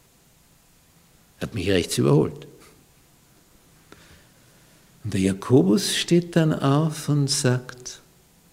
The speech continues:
indem er Amos neun zitiert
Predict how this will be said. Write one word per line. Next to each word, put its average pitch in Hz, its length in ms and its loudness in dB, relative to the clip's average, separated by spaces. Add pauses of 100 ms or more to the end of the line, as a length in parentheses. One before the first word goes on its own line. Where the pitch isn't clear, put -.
(1600)
indem 78 300 -6
er 71 240 -8 (140)
Amos 80 580 -8 (100)
neun 113 380 0
zitiert 117 720 -4